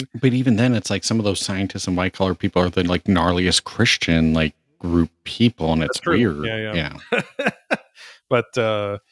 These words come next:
Speaker 2: but yeah, I mean, uh, David, David makes it so that he can win no matter what.
Speaker 1: Oh, yeah, yeah.
Speaker 2: But there, I definitely, like, I'm trusting my gut on this one. Like, he, he looks haggard. He looks stressed.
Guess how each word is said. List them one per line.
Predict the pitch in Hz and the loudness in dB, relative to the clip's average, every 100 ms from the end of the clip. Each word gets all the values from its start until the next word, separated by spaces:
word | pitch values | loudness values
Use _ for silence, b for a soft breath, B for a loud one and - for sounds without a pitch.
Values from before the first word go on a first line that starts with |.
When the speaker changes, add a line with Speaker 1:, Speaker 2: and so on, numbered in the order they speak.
| _ _ _ - | _ _ _ -2
Speaker 2:
but | 170 | 2
yeah, | 127 104 | 2 0
I | |
mean, | 117 113 110 - | -4 -6 -8 -12
uh, | 127 - _ | -12 -12 _
David, | 160 175 175 - | -2 -2 -4 -2
David | 160 175 160 | -2 -2 -2
makes | 147 147 - | -2 -2 -4
it | 131 | -4
so | - 113 | -2 -2
that | 110 - - | -2 -6 -10
he | 135 | -8
can | - 120 | -6 -4
win | 113 110 107 107 - | -2 -4 -6 -12 -16
no | 110 104 101 | -10 -8 -8
matter | 101 98 95 | -8 -8 -10
what. | 92 101 180 - - | -6 -2 -2 -2 -8
Speaker 1:
Oh, | 131 92 | -6 -4
yeah, | 82 69 - | -6 -12 -12
yeah. | 90 - | -14 -8
Speaker 2:
But | 131 127 | -8 -6
there, | 135 131 131 | -4 -4 -4
I | 123 - | -6 -4
definitely, | 135 - 151 135 | -6 -4 -4 -2
like, | 117 | -2
I'm | 127 147 | -2 -2
trusting | 180 175 185 | -4 -4 -4
my | 135 113 | -2 -2
gut | 107 | -4
on | 120 127 | -4 -6
this | 135 147 | -8 -6
one. | 139 135 | -6 -4
Like, | 107 | -6
he, | - 135 131 139 143 - _ _ _ _ _ _ | -10 -8 -4 -2 -2 -6 _ _ _ _ _ _
he | - 135 139 | -12 -8 -6
looks | 123 117 - - | -2 -4 -4 -10
haggard. | - 107 107 123 139 147 151 | -8 -6 -6 -4 -2 -2 -4
He | - 113 | -8 -8
looks | 107 - | -8 -8
stressed. | - - - 110 123 - - - | -10 -10 -6 -4 -4 -6 -12 -16